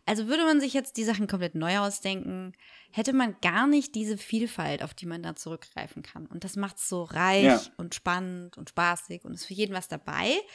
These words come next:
Speaker 1: Ich hab mich auch gefragt, warum Sarek jetzt nicht, <laughs> also warum die da so im Geheimen angereist sind. So,
Speaker 2: <laughs>
Speaker 1: äh, sehr gefährlich übrigens, äh, Sektion einunddreißig ist auf dem Weg.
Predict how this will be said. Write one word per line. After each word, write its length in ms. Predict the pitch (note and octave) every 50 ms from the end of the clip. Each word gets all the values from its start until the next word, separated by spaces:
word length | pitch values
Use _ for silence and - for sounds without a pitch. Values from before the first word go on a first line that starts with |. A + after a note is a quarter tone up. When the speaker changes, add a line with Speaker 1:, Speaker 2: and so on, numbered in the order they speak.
| - - -
Speaker 1:
Ich 140 | - - D#4+
hab 120 | F4+ -
mich 160 | F#4+ D#4 A#3+
auch 140 | - D4+ -
gefragt, 480 | - E4 - - - F3 F3+ F#3 F3+ G3
warum 340 | F#3+ F#3 F3+ F3+ F#3 F#3
Sarek 640 | F3 F#3+ F#3+ F#3+ F#3 F#3 F3+ F3 - - - - _ -
jetzt 380 | - F#3+ F#3 - - - -
nicht, 400 | G3 F#3+ - - - - - - _
<laughs> 400 | - A3 - - - - D4+ -
also 240 | C4 B3+ - B3+ A3+
warum 260 | B3 A3+ G#3 B3 B3+
die 60 | A#3+ A3+
da 120 | A3+ G#3+
so 100 | G3 G3
im 120 | - G3+ G#3
Geheimen 580 | - F#3+ - - F#3+ G3+ B3+ C4+ C4 A#3+ G#3 -
angereist 640 | - - C4+ D#4+ D#4 B3+ - D#3+ D#3 F3 F3 - -
sind. 180 | F#3+ F#3 -
So, 80 | B3+ F3+
Speaker 2:
<laughs> 500 | - - C#3+ C3+ - - - B2+ - -
Speaker 1:
äh, 160 | E3 E3+ E3+
sehr 200 | E3 D#3+ F3 E3
gefährlich 420 | F3 E3+ - F#3 F3+ G#3+ C4 C4+
übrigens, 680 | C#4 C4+ - B3+ C4 B3+ C4 B3+ B3 B3+ B3 - - - - -
äh, 380 | - F3 F3 F3 F3+ F3 F3 F3
Sektion 340 | F3 F3 - - - F#3 -
einunddreißig 420 | D#3 F3 F3 - F3 G3+ A3 B3 A3+
ist 60 | G#3+ -
auf 140 | - -
dem 140 | - G#3 F#3+
Weg. 300 | F#3+ G#3+ G#3+ G#3+ G#3 -